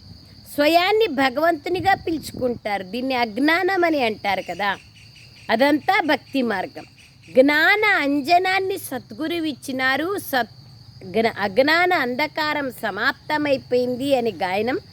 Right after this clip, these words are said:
చేస్తారు. జ్ఞాన అంజనం గురువులు ఇవ్వలేరు, సద్గురువు ఇవ్వగలరు. గురువులైతే ఎంతోమంది ఉన్నారు. భక్తిలో ఏమేం చేసేవారో,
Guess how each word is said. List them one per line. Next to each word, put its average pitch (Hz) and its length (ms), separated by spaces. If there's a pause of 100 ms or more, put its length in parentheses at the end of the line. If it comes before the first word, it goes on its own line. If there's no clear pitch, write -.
(400)
చేస్తారు. 170 440 (440)
జ్ఞాన 294 480 (120)
అంజనం 349 560
గురువులు 330 460
ఇవ్వలేరు, 262 520 (180)
సద్గురువు 277 680
ఇవ్వగలరు. 175 560 (460)
గురువులైతే 320 680 (160)
ఎంతోమంది 330 640
ఉన్నారు. 190 400 (340)
భక్తిలో 359 580 (240)
ఏమేం 330 380
చేసేవారో, 349 840